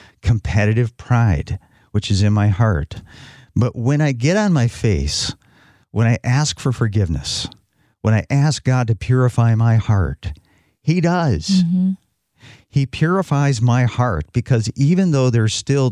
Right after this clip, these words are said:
Speaker 1: junk in my heart that I need to repent of, that junk is not who I am.
Speaker 2: Preach.
Speaker 1: Come on.
Speaker 2: That's it.
Speaker 1: In Christ, I am, you are a new creation. The old is gone, the new has come.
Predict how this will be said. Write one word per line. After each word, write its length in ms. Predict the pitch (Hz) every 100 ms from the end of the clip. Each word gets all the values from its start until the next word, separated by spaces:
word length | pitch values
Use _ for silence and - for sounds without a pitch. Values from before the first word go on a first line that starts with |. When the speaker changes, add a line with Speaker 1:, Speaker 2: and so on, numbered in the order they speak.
| 101
Speaker 1:
junk 540 | 90 104 131 160 - -
in 180 | 127 123
my 220 | 113 117
heart 400 | 110 117 92 -
that 120 | 101
I 100 | 107
need 200 | 120 131
to 80 | 117
repent 460 | 101 - - 127
of, 240 | 101 85 78 - - - - _ -
that 340 | 131 175 233
junk 420 | 104 131 147 160
is 160 | 123 107
not 300 | 117 139 135
who 240 | 123 131 120
I 140 | 113
am. 460 | 107 107 90 69 -
Speaker 2:
Preach. 580 | 180 196 202 190 - - _ -
Speaker 1:
Come 160 | 147
on. 380 | 175 160 143 143 -
Speaker 2:
That's 260 | 165 185 247
it. 320 | 240 240 - - 202 _ _ - - - - - 131 - _ _ _ _
Speaker 1:
In 240 | 160 180
Christ, 520 | 139 147 147 120 120 - -
I 220 | 127 156
am, 380 | 120 92 98 104
you 260 | 120 147
are 460 | 123 101 92 95 107 -
a 80 | 101
new 200 | 98 120
creation. 800 | - 117 98 85 - 76 69 - _ _ _ _
The 80 | 107
old 180 | 107 139
is 140 | 147
gone, 480 | - 110 110 107 104 - _ _ _ _
the 80 | 107
new 160 | 95 101
has 120 | 98
come. 360 | - 95 69